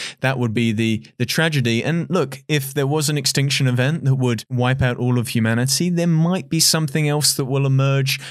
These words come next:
afterwards. And yes, it may take billions of years, but that differentiated humanoid, whatever that may be, you know, some form of l-, lizard human dinoid or whatever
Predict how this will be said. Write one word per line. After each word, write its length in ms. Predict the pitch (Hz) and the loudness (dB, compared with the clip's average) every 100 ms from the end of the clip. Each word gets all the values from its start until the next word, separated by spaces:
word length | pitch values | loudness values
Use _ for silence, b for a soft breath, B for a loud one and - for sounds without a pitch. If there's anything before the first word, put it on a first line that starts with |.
| B | B
afterwards. 680 | 147 156 135 120 104 101 - | -2 0 0 0 0 0 0
And 120 | 120 | 0
yes, 220 | 135 139 - | 2 0 0
it 60 | |
may 140 | 123 120 | 0 0
take 260 | - 110 | 0 -2
billions 400 | 123 120 113 110 | 0 0 0 0
of 100 | 113 | 0
years, 400 | 117 139 120 110 | 0 2 2 0
but 220 | - 123 - B B | 0 -2 -2 B B
that 340 | 123 123 139 139 - - _ _ | -2 0 0 -2 -10 -20 _ _
differentiated 1080 | 139 135 131 127 139 - 123 120 120 117 | -4 0 0 2 0 0 0 0 0 -2
humanoid, 680 | - - 143 135 113 110 123 | -2 0 0 2 0 0 2
whatever 300 | 123 120 117 | 2 2 2
that 160 | 117 113 | 0 0
may 200 | 117 110 | 0 0
be, 420 | 104 123 131 135 135 - B B B | 0 0 0 0 -4 -12 B B B
you 80 | - | -4
know, 160 | 113 113 | -2 0
some 300 | - 120 117 | 0 0 -2
form 240 | - 120 | -2 -2
of 100 | 117 110 107 _ B B - | 0 -2 -4 _ B B -2
l-, 160 | 117 113 | 0 0
lizard 540 | 123 120 135 131 120 | -2 0 2 2 0
human 600 | - - 135 127 127 123 | -2 0 0 2 0 0
dinoid 960 | 117 110 127 127 123 117 123 127 127 127 | 0 0 2 2 0 0 0 0 0 0
or 60 | |
whatever 500 | 117 127 165 160 143 | 0 2 2 0 -2